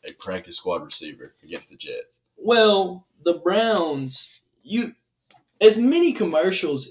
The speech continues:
Speaker 2: as Baker's on, he should be able to win that game.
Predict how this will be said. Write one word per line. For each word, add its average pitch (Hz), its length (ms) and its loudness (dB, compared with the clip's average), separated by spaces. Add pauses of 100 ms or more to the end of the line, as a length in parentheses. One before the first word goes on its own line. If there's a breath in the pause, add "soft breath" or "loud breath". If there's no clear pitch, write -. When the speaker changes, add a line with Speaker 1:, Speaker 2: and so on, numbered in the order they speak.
Speaker 2:
as 131 140 -6
Baker's 131 460 -4
on, 143 320 -8
he 156 120 -6
should 135 160 -6
be 135 60 -4
able 120 160 -6
to 107 80 -8
win 113 180 -10
that - 200 -16
game. 95 380 -18